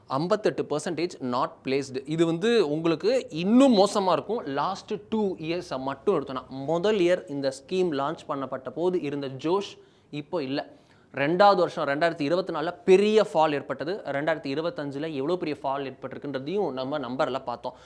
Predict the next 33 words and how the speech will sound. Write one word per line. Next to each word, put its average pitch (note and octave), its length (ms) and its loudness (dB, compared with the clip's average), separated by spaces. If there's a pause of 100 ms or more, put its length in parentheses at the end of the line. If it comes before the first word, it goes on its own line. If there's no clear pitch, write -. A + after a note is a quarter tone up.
(100)
So, D#3+ 160 -4 (180)
த்ரீ - 20 0
இயர் G#3+ 240 4
சம் D3 280 -2
அப்ல E3+ 400 -2
முதல் F3+ 480 4
வருஷம் G3 360 2
இருக்கிறனால E3+ 600 2
இந்த F3 340 0 (120)
ஃபேஸ் F#3+ 260 2
சேவரா D#3+ 440 2
ஃபிஃப்டி F#3+ 320 -2
ஃபார்ட்டின்னு D#3 300 -2
வந்து D3 220 -6
நிக்குது. C3+ 280 -8 (520)
இன்னும் D#3+ 300 -4
குறிப்பா D#3 340 0
சொல்லணும்னா, C#3+ 200 -4
இது F#3+ 220 -2
சிக்ஸ்டி A3 160 -6
ஃபார்ட்டி E3 420 0
அப்படின்னு D3 420 -6
இருக்குது. D3 280 -6 (240)
So, D#4+ 160 0
இந்த B3+ 100 4
சிக்ஸ்டி C#4 320 2
ஃபார்ட்டியில் C4+ 340 2
இருக்குது A#3+ 300 4
அப்படின்னா, A3 540 2
இது E3 220 0
இந்த E3+ 140 2
ரெண்டு F#3+ 280 4
லாஸ்ட் F#3+ 320 2